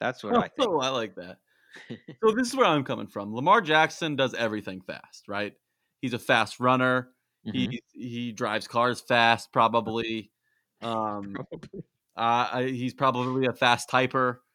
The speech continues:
Speaker 2: Um,
Speaker 1: Sure. Yeah, Mavis Beacon.
Speaker 2: so, <laughs> I'm thinking that, I'm thinking that Lamar Jackson might be one of the quickest shits in the N F L. I think he's just one of those guys that does everything at a hundred miles an hour, whether it's typing,
Speaker 1: Wait.
Speaker 2: running,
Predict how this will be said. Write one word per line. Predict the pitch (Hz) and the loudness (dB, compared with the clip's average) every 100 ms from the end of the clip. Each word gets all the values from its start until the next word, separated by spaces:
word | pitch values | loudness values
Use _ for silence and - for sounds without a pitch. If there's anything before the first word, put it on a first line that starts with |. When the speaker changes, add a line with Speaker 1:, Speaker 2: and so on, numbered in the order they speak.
| _ _ 117 | _ _ -4
Speaker 2:
Um, | |
Speaker 1:
Sure. | 127 104 127 _ | 0 0 -2 _
Yeah, | 117 113 | -6 -4
Mavis | 104 104 110 | -2 -4 -4
Beacon. | - 120 127 113 - _ _ | -4 -2 -2 -6 -8 _ _
Speaker 2:
so, | 127 - 151 - 214 180 139 160 - 123 - | -12 -2 -2 4 4 4 0 -4 -4 -10 -18
<laughs> | - - - - | -20 -20 -16 2
I'm | 160 190 | 4 4
thinking | 233 247 254 226 | 2 2 2 0
that, | 180 147 _ _ _ _ _ _ _ _ _ _ _ _ | 0 -2 _ _ _ _ _ _ _ _ _ _ _ _
I'm | 185 214 | -4 0
thinking | 285 269 | 0 2
that | 214 170 | 2 4
Lamar | 170 170 | 6 6
Jackson | 135 143 143 139 | 8 6 6 2
might | 139 | 2
be | 131 | 2
one | 135 131 | 2 2
of | |
the | 113 | -2
quickest | - 117 110 - | -2 -2 -2 -6
shits | 107 - | -6 -6
in | 98 | -10
the | 98 | -10
N | 90 | -12
F | - | -14
L. | 67 - _ _ - - - - - - - | -16 -16 _ _ -20 -16 -14 -14 -14 -14 2
I | 156 | 4
think | 185 208 | 4 2
he's | 226 190 | 2 0
just | 214 | 0
one | 208 190 | 2 4
of | |
those | 165 147 | 4 4
guys | 147 147 127 | 6 6 6
that | 127 | 0
does | 123 | 0
everything | 135 139 135 139 | 0 0 0 0
at | 120 | 2
a | |
hundred | 147 151 147 | 2 0 2
miles | 143 147 | 4 2
an | 131 | 0
hour, | 107 104 101 98 _ _ _ _ | -4 -4 -6 -10 _ _ _ _
whether | 131 127 123 | -2 2 2
it's | 110 - | 0 2
typing, | 156 160 | 4 6
Speaker 1:
Wait. | 165 - | 6 4
Speaker 2:
running, | 143 147 147 143 | 2 4 4 2